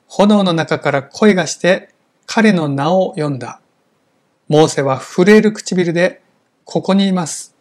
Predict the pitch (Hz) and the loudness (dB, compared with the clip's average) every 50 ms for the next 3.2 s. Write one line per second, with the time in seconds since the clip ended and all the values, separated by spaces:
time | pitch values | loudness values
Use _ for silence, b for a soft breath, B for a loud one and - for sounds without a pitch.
0 | _ _ _ - 190 - - 110 127 120 120 - - - - - _ _ _ _ | _ _ _ -8 -6 -6 -8 -8 -8 -10 -10 -12 -14 -18 -20 -20 _ _ _ _
1 | _ _ _ _ _ _ _ _ _ _ _ _ _ _ _ _ _ _ _ _ | _ _ _ _ _ _ _ _ _ _ _ _ _ _ _ _ _ _ _ _
2 | - - 160 151 143 139 135 - - - - 185 208 202 214 226 220 - - 202 | 0 0 2 2 2 0 -4 -6 -8 0 2 4 4 4 2 -2 -4 -2 -2 0
3 | 196 196 190 - | 0 0 -2 -6